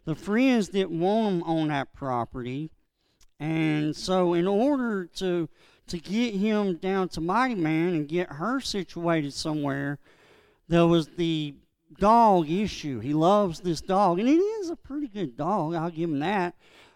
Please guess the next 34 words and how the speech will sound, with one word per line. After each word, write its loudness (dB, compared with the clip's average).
But, 4
uh, 4
he -4
loves 4
this -2
animal, 0
and -2
so 0
there, -2
there -4
would -4
be, -4
that -2
would -4
be -4
a -2
hindrance. -4
It -4
would -6
stop -4
him -4
from -4
going 2
to -2
get -4
the -4
help -4
that -8
he -4
needs. -2
It -8
was -6
a -6
roadblock, -2